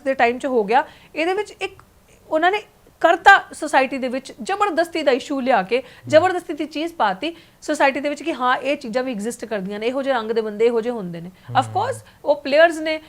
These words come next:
Speaker 1: ਕੱਲ੍ਹ ਨੂੰ ਕੋਈ ਹੋਰ ਵੀ ਕੁੜੀ ਰਾਮ, ਨਾਮ ਰੋਸ਼ਨ ਕਰੂਗੀ, ਜੇ ਉਹਦਾ ਕੁੜੀ ਜਾਂ ਮੁੰਡਾ ਜਾਂ ਕੋਈ ਵੀ ਐਕਸ ਵਾਈ ਜ਼ੀ ਨਾਮ ਰੋਸ਼ਨ ਕਰੂਗਾ, ਜੇ ਉਹਦਾ ਰੰਗ ਥੋੜ੍ਹਾ ਜਿਹਾ ਹੋਇਆ ਪੱਕਾ, ਤੇ
Speaker 2: ਹਮ।
Speaker 1: ਇਹਨਾਂ ਨੇ ਕਹਿਣਾ ਇਹ ਤਾਂ ਪੱਕਾ ਸੁਸਾਇਟੀ ਦੇ ਵਿੱਚ ਮੈਸੇਜ ਆ ਗਿਆ ਜੀ ਸਟੀਰੀਓਟਾਈਪ, ਇਹ ਤਾਂ ਪੱਕਾ ਉਹਨਾਂ ਦਾ ਹੋਊਗਾ।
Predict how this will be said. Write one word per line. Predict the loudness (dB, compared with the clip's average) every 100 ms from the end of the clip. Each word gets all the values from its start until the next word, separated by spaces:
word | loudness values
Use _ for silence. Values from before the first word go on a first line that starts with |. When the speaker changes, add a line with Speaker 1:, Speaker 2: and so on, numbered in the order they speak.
| -4
Speaker 1:
ਕੱਲ੍ਹ | 0 0
ਨੂੰ | -2
ਕੋਈ | -4 -2
ਹੋਰ | 0 0
ਵੀ | 0
ਕੁੜੀ | -4 -4 -2
ਰਾਮ, | -2 -4
ਨਾਮ | -4 -4 -4
ਰੋਸ਼ਨ | -6 -6 -6
ਕਰੂਗੀ, | -4 -4 -6
ਜੇ | -6
ਉਹਦਾ | -4 -2 -4
ਕੁੜੀ | -8 -6 -4 -2
ਜਾਂ | -2 -4
ਮੁੰਡਾ | -4 -4 -2
ਜਾਂ | -2
ਕੋਈ | 0 -2
ਵੀ | 0
ਐਕਸ | -2 -2 -4
ਵਾਈ | -2
ਜ਼ੀ | -4 -10 -16 -8
ਨਾਮ | 0 2 2
ਰੋਸ਼ਨ | 0 -2 -2
ਕਰੂਗਾ, | -2 0 0 -2 -8 -4
ਜੇ | 0
ਉਹਦਾ | 2
ਰੰਗ | 2 0 0
ਥੋੜ੍ਹਾ | 2 2
ਜਿਹਾ | 4 0 -2 _ -12
ਹੋਇਆ | -8 2 4 6
ਪੱਕਾ, | 4 2 6 6
ਤੇ | 4 -4
Speaker 2:
ਹਮ। | -2
Speaker 1:
ਇਹਨਾਂ | -2
ਨੇ | -4
ਕਹਿਣਾ | -8 -8
ਇਹ | -8
ਤਾਂ | -8
ਪੱਕਾ | -8 -4 -2 -2 -2
ਸੁਸਾਇਟੀ | -10 -2 0 0
ਦੇ | -6
ਵਿੱਚ | -6
ਮੈਸੇਜ | -6 -6 -2 -2
ਆ | 0
ਗਿਆ | -2
ਜੀ | -8
ਸਟੀਰੀਓਟਾਈਪ, | -10 -8 -6 -8 -8
ਇਹ | -10
ਤਾਂ | -10
ਪੱਕਾ | -10 -6
ਉਹਨਾਂ | -6 -6
ਦਾ | -8
ਹੋਊਗਾ। | -10 -14